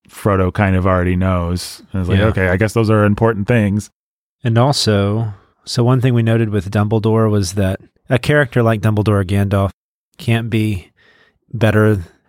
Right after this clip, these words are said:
Speaker 2: They cannot rise any higher than the author who creates them.
Speaker 1: You can't write a character who's better than you are.
Speaker 2: Yeah.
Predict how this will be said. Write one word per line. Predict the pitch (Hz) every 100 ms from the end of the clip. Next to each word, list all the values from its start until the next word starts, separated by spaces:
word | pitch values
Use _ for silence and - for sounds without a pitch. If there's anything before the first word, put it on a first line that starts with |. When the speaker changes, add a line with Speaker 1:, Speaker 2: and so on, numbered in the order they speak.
| _ _ _ _ -
Speaker 2:
They | 127 135
cannot | 147 139 143
rise | 123 113 117 110
any | 127 110
higher | 101 101 104
than | 98
the | 95
author | 95 98 98
who |
creates | 95 - 95 98 -
them. | 107
Speaker 1:
You | 113
can't | 135 131
write | 117 113
a |
character | - 110 98 101
who's | 104
better | 95 98 98
than | 90 92
you | 92 87
are. | 113
Speaker 2:
Yeah. | 92 85